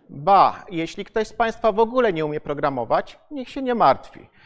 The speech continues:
Ja spróbuję te programy opisywać, e, w taki sposób, e, w, w miarę możliwości, e, nie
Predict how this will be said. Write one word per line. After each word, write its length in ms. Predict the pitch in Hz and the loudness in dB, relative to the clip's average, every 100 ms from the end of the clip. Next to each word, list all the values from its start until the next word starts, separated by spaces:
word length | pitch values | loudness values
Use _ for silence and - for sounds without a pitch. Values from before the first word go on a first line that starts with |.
| - _ | -20 _
Ja 220 | 190 214 | -2 0
spróbuję 560 | 226 - 226 220 226 214 | 0 0 0 4 4 4
te 180 | 208 208 | 2 -4
programy 640 | 214 202 196 185 180 185 175 - - | 0 2 6 6 6 -2 -4 -14 -2
opisywać, 840 | 196 - 190 - 185 170 170 - - - - _ - | -2 -2 -8 -2 4 4 4 0 -18 -20 -20 _ -12
e, 400 | - 170 170 160 160 160 | 0 4 6 4 0 -10
w 120 | 170 - | -18 -8
taki 380 | - 208 - | 0 0 -2
sposób, 760 | 175 - 185 175 - 180 - - | -12 -4 0 0 0 -6 -6 -6
e, 180 | 185 170 | -2 -2
w, 220 | 170 151 - 170 170 180 175 | -4 -14 -16 -14 -14 -16 -12
w 40 | |
miarę 280 | 220 233 220 | 0 2 4
możliwości, 1080 | 208 190 180 175 165 - 170 160 156 160 165 | 2 -2 0 0 -2 -6 -4 -2 -2 -2 -4
e, 420 | - 143 139 143 147 | -2 -2 -2 -4 -8
nie 880 | 143 151 147 156 165 180 180 170 | -10 -12 -14 -12 -10 -4 -2 -2